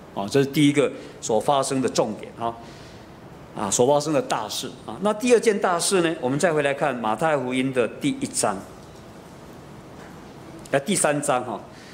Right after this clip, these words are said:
第三章十六节下半段。马太福音的第三章十六节啊，下半段，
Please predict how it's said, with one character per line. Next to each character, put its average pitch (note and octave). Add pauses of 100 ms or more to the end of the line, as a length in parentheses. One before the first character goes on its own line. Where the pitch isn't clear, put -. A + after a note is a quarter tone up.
(200)
第 A3
三 F#3
章 E3+
十 D3+
六 C#3+
节 -
下 -
半 A#2
段。 A2 (2250)
马 D#3+
太 -
福 F#3
音 G3+
的 F3
第 F3+
三 D#3+
章 D#3
十 C#3+
六 C#3
节 G#2 (360)
啊， F#2
下 C3+
半 B2
段， A2